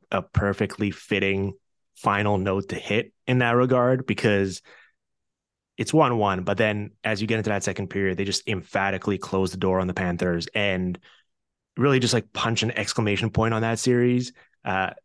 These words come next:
to the point where, you know, it was, it was a one-sided beatdown. I think in the final four games, the score sometimes didn't reflect it because Bobrovsky in game three and four had played so well.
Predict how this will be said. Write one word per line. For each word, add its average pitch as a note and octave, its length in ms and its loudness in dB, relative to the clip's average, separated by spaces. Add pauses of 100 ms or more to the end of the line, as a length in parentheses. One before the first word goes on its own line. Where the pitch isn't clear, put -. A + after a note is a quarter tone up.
(400)
to - 100 -2
the A#2 60 2
point A2+ 320 0
where, A2 100 4
you C#3 80 4
know, F3 120 6
it - 20 8
was, E3+ 100 6
it F3+ 80 2
was G#3 80 6
a A3 60 6
one-sided C#3 600 2
beatdown. G#2+ 340 -4
I G#2 40 -2
think G#2+ 180 -4
in A2 60 -2
the G2+ 80 -4
final G2+ 300 -2
four G2+ 260 -2
games, G2 360 -4
the F#2+ 40 -10
score G2+ 340 0
sometimes G2 460 -2
didn't G2+ 220 -2
reflect F#2+ 400 -2
it - 20 2
because F#2+ 240 -4
Bobrovsky F#2 520 -2
in F#2 80 -2
game F#2 200 -2
three F#2 200 -2
and F#2 120 -4
four F#2+ 180 2
had F2 140 -4
played F#2 300 -4
so F#2 240 0
well. F#2+ 440 2